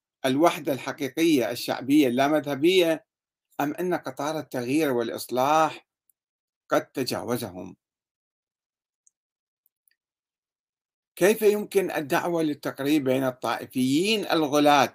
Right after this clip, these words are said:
مع بقية المسلمين، مع احتفاظ هؤلاء الطائفيين بالنظرات السلبية القائمة على أسطورة اغتصاب الخلافة من الإمام علي والاعتداء الوهمي على السيدة الزهراء؟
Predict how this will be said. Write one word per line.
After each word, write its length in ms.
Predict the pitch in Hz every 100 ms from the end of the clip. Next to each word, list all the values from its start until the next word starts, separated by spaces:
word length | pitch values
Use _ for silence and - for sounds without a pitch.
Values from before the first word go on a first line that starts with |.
| -
مع 180 | 127 113
بقية 420 | 123 120 139 131 123
المسلمين، 680 | 113 104 - 113 120 107 87 _ _ _ _ _ _
مع 260 | - 143 156
احتفاظ 600 | 139 - 143 180 196 180
هؤلاء 480 | 170 135 147 151 120
الطائفيين 920 | - 117 107 - 113 131 185 190 - _ _ _ - -
بالنظرات 680 | 135 135 123 127 143 190 180
السلبية 760 | - 147 117 139 175 170 165
القائمة 720 | 160 123 117 - 151 170 160 147
على 340 | 143 147 151 127
أسطورة 640 | - - 175 185 175 175 _ _ _ -
اغتصاب 600 | - 123 151 127 165 175
الخلافة 540 | 165 135 143 151 165 143
من 160 | 143
الإمام 500 | 151 120 104 131 131
علي 320 | 110 110 92 _ _ _ - _
والاعتداء 880 | - 170 151 147 147 175 180 208 190
الوهمي 440 | 160 175 214 196
على 200 | 180 151
السيدة 380 | 139 165 160 135
الزهراء؟ 520 | 113 107 104 104 87